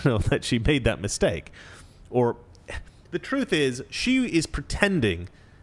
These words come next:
that Trump supporters got into her offices. Trump supporters did not get into her offices. She's lying about that. She has never apologized for it. She has never backed down. She keeps pretending that this is true. This is obviously a blatant lie. And so, you know, I used to think that,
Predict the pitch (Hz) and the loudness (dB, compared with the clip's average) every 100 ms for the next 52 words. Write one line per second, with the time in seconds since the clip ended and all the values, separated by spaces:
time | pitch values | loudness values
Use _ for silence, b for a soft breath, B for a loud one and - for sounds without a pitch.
0 | - 135 - 196 180 156 147 120 107 143 | -6 -2 0 0 0 0 2 0 0 0
1 | 175 156 156 135 123 127 127 110 98 - | 2 0 0 2 2 0 -2 -4 -6 -4
2 | 185 - 165 117 117 127 120 139 190 117 | -4 -2 -2 -2 -4 -6 0 0 0 -4
3 | 95 95 98 95 80 85 - 95 - B | -4 -4 -8 -8 -8 -8 -8 -10 -12 B
4 | B 165 117 117 127 196 202 127 107 98 | B 0 2 2 2 2 2 2 0 -2
5 | 92 - 135 117 135 220 294 202 156 123 | -6 -4 -2 0 0 2 2 2 2 2
6 | 113 104 110 120 156 147 156 214 185 185 | 2 2 0 0 0 2 2 2 2 0
7 | 156 127 92 80 107 B B B - 151 | 0 0 -2 -4 -8 B B B -4 -2
8 | - - - 202 - 180 170 135 123 123 | 2 0 2 0 0 0 0 0 -2 -2
9 | 113 - - 90 76 113 B B B B | -4 -4 -4 -4 -4 -10 B B B B
10 | 156 160 160 151 202 196 190 151 151 120 | -2 0 0 0 0 2 0 2 2 2
11 | 101 113 127 131 120 107 107 87 62 104 | 2 2 2 0 -4 -2 -2 -4 -6 -12
12 | B B B B - 170 165 180 175 143 | B B B B -6 -6 -2 0 0 -2
13 | 180 175 156 254 262 - - 143 135 120 | -4 -2 -2 0 -2 -4 -4 -4 -4 -8